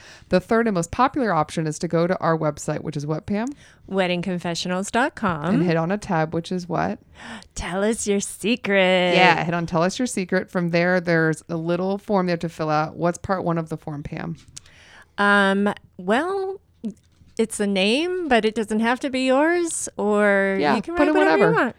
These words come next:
Speaker 1: And then the second part is just the part where you put in your drama.
Speaker 2: Your story.
Speaker 1: Yeah.
Speaker 2: Yeah.
Speaker 1: And then the third part is you have to little button that just says send.
Speaker 2: Submit.
Speaker 1: Yeah, that's it.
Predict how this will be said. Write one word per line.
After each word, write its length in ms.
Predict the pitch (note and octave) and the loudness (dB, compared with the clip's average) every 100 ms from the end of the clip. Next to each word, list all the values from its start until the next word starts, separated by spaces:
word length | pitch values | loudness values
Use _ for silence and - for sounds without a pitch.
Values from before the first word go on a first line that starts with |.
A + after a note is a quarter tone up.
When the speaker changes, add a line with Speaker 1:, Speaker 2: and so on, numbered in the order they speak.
| - | -6
Speaker 1:
And 120 | F#3 | 0
then 80 | G#3 | 2
the 80 | G3+ | 2
second 300 | - G#3 G#3 | 0 -2 -2
part 200 | G#3+ F#3+ | 0 0
is 100 | F3+ | -2
just 140 | F3 - | -6 -8
the 80 | |
part 280 | E3+ F3+ D#3+ | -4 -2 0
where 100 | D#3 | 0
you 140 | D#3+ D#3 | -2 -2
put 200 | - D#3+ | -4 -4
in 120 | D#3+ | -2
your 100 | D#3 | -2
drama. 400 | D#3 D3+ D3+ D#3 | -4 -4 -6 -8
Speaker 2:
Your 160 | F#3+ F#3+ | -8 -8
story. 520 | - G#3 G3+ F#3+ F#3 | -6 -6 -4 -6 -10
Speaker 1:
Yeah. 280 | - F#3 B3 | -6 -2 -2
Speaker 2:
Yeah. 40 | A3 - | -6 -6
Speaker 1:
And 160 | E3+ | -2
then 180 | F3 E3+ | 0 0
the 80 | E3+ | -2
third 240 | F3 E3+ | 0 0
part 140 | F3 E3 | 2 0
is 100 | D#3+ | 0
you 60 | |
have 120 | E3+ | -2
to 80 | E3+ | -2
little 260 | E3 E3 D#3 | -4 -2 -4
button 340 | D#3 D#3+ D3+ | -2 -4 -4
that 120 | D3+ D3+ | -6 -6
just 200 | D#3+ - | -6 -4
says 240 | D#3+ C#3+ | -4 -4
send. 280 | - D3+ D3+ | -4 -4 0
Speaker 2:
Submit. 440 | F#3+ F#3 F#3+ F3+ - | 0 0 0 -2 -2
Speaker 1:
Yeah, 240 | D#3+ D3+ D3+ | -2 -2 -2
that's 180 | D#3+ D#3 | -6 -2
it. 140 | D3+ | -2